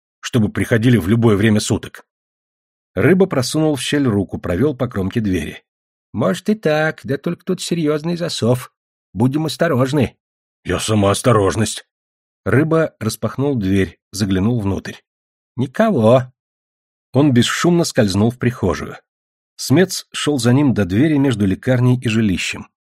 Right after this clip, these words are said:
Потянул на себя ручку, дверь отворилась легко и беззвучно. За спиной тихо щелкнуло, это Рыба сдвинул засов. Смец оглядел следующую комнату и ничего подозрительного не обнаружил. Он шагнул за порог. «Что это?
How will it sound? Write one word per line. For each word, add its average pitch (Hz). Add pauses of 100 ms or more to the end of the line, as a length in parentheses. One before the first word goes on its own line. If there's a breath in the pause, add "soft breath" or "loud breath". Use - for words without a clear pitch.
(320)
Потянул 127
на 180
себя 160
ручку, 113
дверь 107
отворилась 131
легко 110
и 113
беззвучно. 95 (560)
За 95
спиной 147
тихо 147
щелкнуло, 98
это 123
Рыба 143
сдвинул 95
засов. 101 (600)
Смец 160
оглядел 120
следующую 107
комнату 160
и -
ничего 127
подозрительного 135
не 131
обнаружил. 113 (540)
Он 151
шагнул 120
за 120
порог. 120 (280)
«Что -
это? -